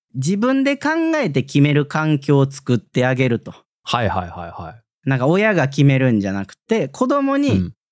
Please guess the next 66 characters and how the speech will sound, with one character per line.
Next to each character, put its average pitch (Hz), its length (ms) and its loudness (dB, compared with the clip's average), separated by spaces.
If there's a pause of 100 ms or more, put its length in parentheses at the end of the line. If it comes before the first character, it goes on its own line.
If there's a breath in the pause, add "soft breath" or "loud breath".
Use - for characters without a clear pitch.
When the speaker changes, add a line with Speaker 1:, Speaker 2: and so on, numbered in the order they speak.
(260)
Speaker 1:
自 127 180 -2
分 143 220 4
で 139 80 2
決 156 180 -2
め 185 140 2
る 190 100 2
よ 240 160 0
う 233 60 -2
に 285 260 -2 (240)
仕 - 220 -2
向 202 160 0
け 208 160 0
る 240 100 -2
と 160 100 -2
い 117 40 2
う - 20 -4
か、 98 140 -4
環 139 240 2
境 147 100 2
を 139 100 0
作 - 200 -4
っ - 20 -6
て - 140 -2
お 135 80 2
く 170 120 2
と。 - 120 -8 (200)
Speaker 2:
う 113 80 0
ん 110 40 4
う - 20 4
ん 101 40 2
う 85 40 0
ん 87 500 -10
う - 60 -20
ん。 - 0 -
Speaker 1:
で、 165 120 0
さ 233 120 -2
っ 262 60 -8
き 359 120 -4
の 165 260 2
そ 131 100 0
の 127 100 2
発 - 220 -6 (100)
達 262 220 -4
課 247 120 0
題 156 200 0
の 104 80 -2
話 123 320 0
あ 101 60 -2
り 113 100 2
ま 143 100 2
し 135 80 -8
た 98 100 -4
け 95 120 -8
ど、 101 260 -4 (220)
Speaker 2:
う 107 40 0
ん。 92 220 0
Speaker 1:
ま 143 100 -2
あ、 190 80 -2
例 247 60 0
え 269 40 -2
ば 190 80 0
自 139 200 0
主 160 140 0
性 175 320 2
が 185 120 2
ね、 262 200 -4